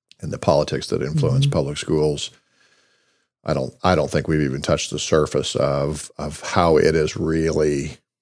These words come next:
Speaker 1: um, generating the, uh, misinformation and the, and the s-, growing distrust in schools.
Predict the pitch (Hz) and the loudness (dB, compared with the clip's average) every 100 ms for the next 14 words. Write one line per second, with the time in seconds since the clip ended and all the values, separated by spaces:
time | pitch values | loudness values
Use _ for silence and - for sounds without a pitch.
0 | _ _ _ _ _ - 50 50 - 71 | _ _ _ _ _ -12 -8 -8 -8 -10
1 | 78 87 78 76 76 69 69 69 69 82 | -8 0 2 4 2 2 0 -2 -4 -6
2 | 98 92 71 69 67 69 - _ _ _ | -6 -2 0 0 0 -4 -10 _ _ _
3 | _ _ _ _ _ _ - - - - | _ _ _ _ _ _ -16 -14 -12 -12
4 | - 82 85 - 76 78 73 69 - 71 | -10 -4 -2 0 0 2 2 0 -2 -2
5 | 67 67 67 69 - - 69 69 69 69 | -2 -6 -6 -6 -6 -4 -4 -4 -6 -6
6 | 67 73 - _ _ _ _ _ - - | -6 -10 -16 _ _ _ _ _ -20 -20
7 | _ - 78 - - 71 69 71 73 - | _ -20 -20 -6 -2 0 -2 -6 -6 -4
8 | 69 82 - 76 69 - 82 78 69 - | 0 0 -2 -8 -8 -6 -4 -2 -4 -8
9 | - | -14